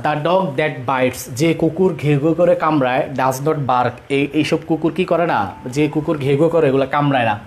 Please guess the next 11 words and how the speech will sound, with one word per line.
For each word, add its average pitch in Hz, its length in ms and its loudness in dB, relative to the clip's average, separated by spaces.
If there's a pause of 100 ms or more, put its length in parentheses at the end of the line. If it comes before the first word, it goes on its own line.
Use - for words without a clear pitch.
(400)
দেখো, 147 200 -2
that 151 340 -2
হচ্ছে 175 200 -2
relative 151 400 0
pronoun, 120 460 2
that 139 240 0
বলতে 139 280 0
কুকুরকে 143 460 0
বোঝাচ্ছে। 123 540 -2 (100)
The 139 220 0
dog, 143 200 2